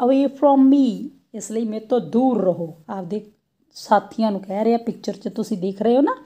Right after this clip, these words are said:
ਟਾਹਣੀਆਂ 'ਤੇ ਬੈਠੇ ਨੇ, ਉਹ ਕਹਿੰਦਾ, "ਤੁਸੀਂ ਮੇਰੇ ਤੋਂ ਤਾਂ ਪਰੇ ਹੀ ਰਹੋ।" ਅੱਗੇ ਆ ਗਿਆ, "Now I am also as beautiful as peacock।" ਹੁਣ ਮੈਂ ਉਨਾ ਹੀ ਸੋਹਣਾ ਜਿੰਨਾ ਕਿ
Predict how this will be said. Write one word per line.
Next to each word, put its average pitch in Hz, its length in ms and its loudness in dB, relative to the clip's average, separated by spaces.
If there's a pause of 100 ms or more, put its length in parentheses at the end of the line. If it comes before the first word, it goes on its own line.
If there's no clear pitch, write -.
(440)
ਟਾਹਣੀਆਂ 214 280 -6
'ਤੇ 220 120 -8
ਬੈਠੇ 185 340 -4
ਨੇ, 269 80 2
ਉਹ 311 200 0
ਕਹਿੰਦਾ, 262 280 -4
"ਤੁਸੀਂ 262 240 -6
ਮੇਰੇ 214 160 0
ਤੋਂ 226 120 -4
ਤਾਂ 233 120 -4
ਪਰੇ 220 160 2
ਹੀ 180 120 -2
ਰਹੋ।" 156 280 -10 (760)
ਅੱਗੇ 196 240 -2
ਆ 180 60 2
ਗਿਆ, 180 140 -6
"Now 262 540 4 (360)
I 202 160 0
am 214 40 -2
also 247 920 4 (240)
as 320 520 2
beautiful 208 420 -2
as 196 360 -4
peacock।" 208 840 -4 (520)
ਹੁਣ 208 100 -6
ਮੈਂ 202 140 -2
ਉਨਾ 185 320 -6
ਹੀ 277 100 0
ਸੋਹਣਾ 240 380 -4
ਜਿੰਨਾ 170 420 -8
ਕਿ 269 320 -4